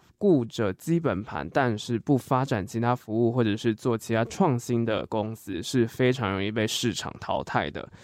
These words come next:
所以 Facebook 也是不断的向各种方面去尝试，像是他曾经有在二零一二年的时候有推出一个服务，叫做应用程式中心，可以让使用者透过网站下载第三方厂商的程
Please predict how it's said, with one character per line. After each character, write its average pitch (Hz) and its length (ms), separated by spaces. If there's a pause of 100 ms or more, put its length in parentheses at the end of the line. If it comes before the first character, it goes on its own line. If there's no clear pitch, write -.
(140)
所 - 160
以 180 80
Facebook 165 580
也 117 140
是 139 160
不 127 300
断 147 300
的 104 220
向 113 320
各 131 160
种 104 200
方 113 240
面 110 180
去 117 180
尝 - 340 (100)
试， - 320 (240)
像 143 320
是 127 400
他 123 160
曾 113 400
经 147 240
有 104 200
在 117 300 (120)
二 185 220
零 101 200
一 120 120
二 113 80
年 90 160
的 95 100
时 98 180
候 127 160
有 98 120
推 - 260
出 120 160
一 117 60
个 107 80
服 - 200
务， 107 280
叫 113 200
做 110 340 (140)
应 120 220
用 110 240
程 69 260
式 104 220
中 107 280
心， 101 300 (280)
可 175 80
以 160 40
让 170 140
使 143 180
用 151 200
者 127 180
透 120 240
过 117 280
网 95 220
站 120 320
下 120 260
载 104 180
第 143 260
三 117 320
方 117 220
厂 87 240
商 107 180
的 95 100
程 - 200